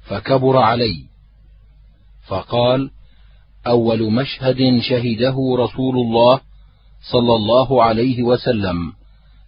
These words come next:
غبت عنه، أما والله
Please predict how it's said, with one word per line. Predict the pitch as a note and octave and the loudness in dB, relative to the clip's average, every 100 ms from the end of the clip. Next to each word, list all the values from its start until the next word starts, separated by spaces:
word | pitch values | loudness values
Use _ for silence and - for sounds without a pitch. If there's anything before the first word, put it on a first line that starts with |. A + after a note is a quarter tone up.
| - | -14
غبت | G2+ B2+ B2 - | -4 -4 -2 0
عنه، | A2+ A#2 F2+ - - _ _ - - _ _ - - _ - - A2+ | 0 2 -2 -6 -20 _ _ -20 -20 _ _ -20 -20 _ -20 -12 -2
أما | B2 B2+ A#2+ | 2 4 2
والله | A#2 A2+ A2 A2 B2 | 2 0 0 2 2